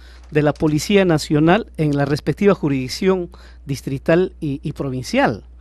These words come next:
Vamos a encontrar que se entregan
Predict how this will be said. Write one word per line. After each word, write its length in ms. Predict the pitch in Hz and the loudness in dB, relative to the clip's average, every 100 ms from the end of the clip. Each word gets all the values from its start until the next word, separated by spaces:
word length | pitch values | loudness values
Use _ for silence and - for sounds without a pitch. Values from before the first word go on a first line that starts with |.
| - - - - | -20 -20 -20 -6
Vamos 380 | 165 175 180 - | 0 2 2 2
a 60 | 156 | 0
encontrar 580 | 156 160 156 180 185 | 0 -2 2 4 4
que 160 | 185 151 | 2 -6
se 360 | - 147 131 - | -4 -4 -4 -6
entregan 580 | 151 143 170 170 170 | -10 -2 0 2 0